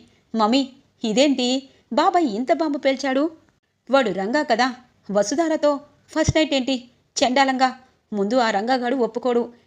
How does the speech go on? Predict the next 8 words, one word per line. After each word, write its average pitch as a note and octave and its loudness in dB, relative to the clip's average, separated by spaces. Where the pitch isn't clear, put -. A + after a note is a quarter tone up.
ఇప్పుడే C#4+ 0
వెళ్ళిపోతానంటాడు, B3 -2
ఇప్పుడు B3+ -4
ఎలా?" G3+ 2
అనగానే, G#3 -2
"ఒరే, A3 4
వాడు G#3+ -2
ఒప్పుకునేదేంట్రా? A#3 -2